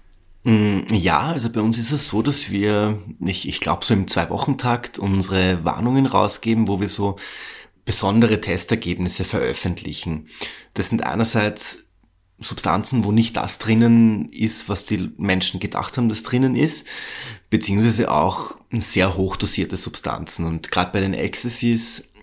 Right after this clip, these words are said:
ähm, ist es so, dass wir da auch Bilder dazu veröffentlichen von, von diesen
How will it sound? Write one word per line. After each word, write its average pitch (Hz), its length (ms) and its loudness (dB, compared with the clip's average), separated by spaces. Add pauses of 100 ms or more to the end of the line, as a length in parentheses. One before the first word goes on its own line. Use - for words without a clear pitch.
ähm, 92 320 0
ist - 160 -4
es - 120 2
so, 87 160 0
dass 107 180 -2
wir 104 80 0
da 95 120 0
auch - 180 0
Bilder 131 380 2
dazu 95 240 -2
veröffentlichen 95 880 -2
von, 95 340 0
von 98 180 -2
diesen 95 500 -2